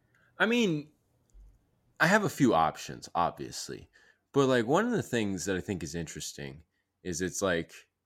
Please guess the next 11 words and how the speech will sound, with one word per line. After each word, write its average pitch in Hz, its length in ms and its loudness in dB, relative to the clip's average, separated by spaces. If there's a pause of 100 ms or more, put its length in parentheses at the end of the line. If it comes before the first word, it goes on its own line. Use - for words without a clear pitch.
(420)
first - 280 -2
of 78 120 -10
all, 69 320 -8 (920)
the 110 160 -2 (1080)
great 143 320 4 (260)
thing 117 280 0
about 95 380 2
being 95 280 -2
at - 180 -10
pick 95 220 -6
twenty-four 92 840 -4